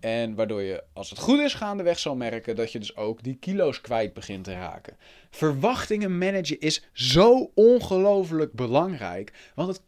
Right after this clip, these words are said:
kost je, nogmaals, en daarmee wil ik hem ook afsluiten: het kost je heel veel energie als je elke keer teleurgesteld raakt. Dat triggert negativiteit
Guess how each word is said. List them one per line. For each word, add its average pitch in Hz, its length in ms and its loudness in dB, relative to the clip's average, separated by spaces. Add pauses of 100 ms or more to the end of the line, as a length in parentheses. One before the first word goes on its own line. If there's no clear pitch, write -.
kost 226 300 4
je, 240 140 -4
nogmaals, 208 580 -4
en 135 100 -8
daarmee 156 260 -2
wil 190 120 -2
ik 190 100 -6
hem 196 100 -8
ook 196 100 -10
afsluiten: 117 560 -6
het - 100 -16
kost 208 260 -6
je 220 120 -2 (360)
heel 269 500 4
veel 240 420 0
energie 196 920 0 (260)
als - 200 -4
je - 80 -2
elke 180 260 -4
keer 160 240 -6
teleurgesteld 143 720 -4
raakt. 85 380 -12 (280)
Dat 139 240 -2
triggert 208 400 -4
negativiteit 185 960 -4